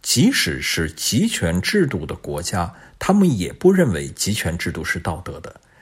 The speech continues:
他们必须要掩饰自己的集权制度。所以在道德问题上，也就是制度的合法性的问题上，这个是一个基本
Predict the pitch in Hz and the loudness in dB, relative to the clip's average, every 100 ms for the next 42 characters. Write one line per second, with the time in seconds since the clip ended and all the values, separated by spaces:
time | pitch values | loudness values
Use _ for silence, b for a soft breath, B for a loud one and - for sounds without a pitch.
0 | b b - 143 160 170 143 156 131 87 | b b 0 2 2 -2 0 2 2 0
1 | 65 - - 151 - - 82 69 78 - | -6 -4 -2 -2 -2 -4 -4 -8 -10 -10
2 | 78 - - - - - _ b b b | -10 -10 -10 -12 -14 -20 _ b b b
3 | b 180 165 147 143 208 160 85 71 73 | b 2 4 4 2 2 2 0 -4 -6
4 | - 73 78 69 - - 85 90 - 82 | -8 -6 -6 -8 -12 -8 -6 -4 -4 -4
5 | - 185 127 87 73 - - - - - | 2 2 2 -2 -4 -8 -8 -4 -2 -2
6 | 82 - - 202 104 69 143 - - - | -4 0 2 4 2 -2 -10 -10 -10 -10
7 | - B B - 220 - - - 69 69 | -12 B B -4 -2 -2 -4 -4 -4 -4
8 | 76 - 127 139 82 | -6 -2 0 0 -2